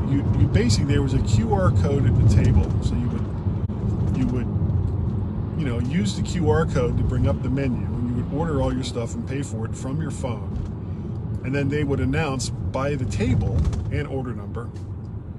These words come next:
when your food was ready. <laughs> So by the time everybody got there, we ordered all the food, and both, both Tracy and I were kinda hankering for cheese steaks. I mean, you're in Philadelphia. What,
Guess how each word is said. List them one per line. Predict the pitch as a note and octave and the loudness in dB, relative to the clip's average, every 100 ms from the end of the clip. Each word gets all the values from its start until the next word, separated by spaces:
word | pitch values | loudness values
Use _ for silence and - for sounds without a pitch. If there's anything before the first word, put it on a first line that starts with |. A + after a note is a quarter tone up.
| - - - - - - - - - - | -8 -8 -8 -10 -10 -10 -10 -12 -10 -6
when | D3 | -2
your | D3 D#3 | -2 -2
food | C4 C4+ G3 | 0 0 0
was | C3+ | -2
ready. | B2+ A#2+ G#2+ F#2+ - - - - - - - - - | -4 -4 -6 -10 -12 -12 -12 -14 -14 -16 -16 -8 4
<laughs> | C#4+ C4+ A3 G#3+ - E3+ D#3 - - - - - - - - - - - - - - - - - - - | 4 4 -2 -2 2 2 2 -4 -16 -16 -18 -18 -18 -18 -20 -20 -18 -18 -20 -20 -20 -20 -20 -16 -16 -12
So | C3+ D3 C3 | -6 -2 -2
by | A#2 C3 | -2 -4
the | |
time | C3 F3+ F3+ | -2 0 2
everybody | E3 D3 B2+ | 2 0 -2
got | A2+ D3+ A#3+ | 0 0 0
there, | B2 A2+ B2+ | -4 -6 -4
we | B2 B2+ | -2 -2
ordered | C3+ D3 | -2 -2
all | C#3 D3 | -2 0
the | D#3+ | -2
food, | E3+ C3+ B2+ C3+ - - - - - - - - - - | -4 -2 -2 -4 -6 -10 -10 -10 -10 -10 -10 -10 -10 -4
and | C3+ C3+ C3 | -2 0 0
both, | G3+ A#3 - - | 0 0 -2 -8
both | - G3+ A#3 | -4 -4 -4
Tracy | - F#3+ F3+ D#3 | -6 -4 -4 -4
and | |
I | D3 D3+ | -2 -2
were | C3 | -4
kinda | A#2 C3 A2 | -6 -6 -6
hankering | A#2+ C#3 C#3+ A2+ G#2+ | -6 -6 -6 -10 -10
for | - G2+ - | -12 -16 -16
cheese | - D#3 E3+ | -10 -6 -6
steaks. | - F#2+ - | -6 -12 -12
I | |
mean, | A#2 A#2 | -10 -8
you're | C3+ | -6
in | A#2+ | -6
Philadelphia. | D3 A#2+ A2 D3+ D#3+ G#2 A2+ | -4 -4 -4 -4 -6 -10 -10
What, | A#2+ | -10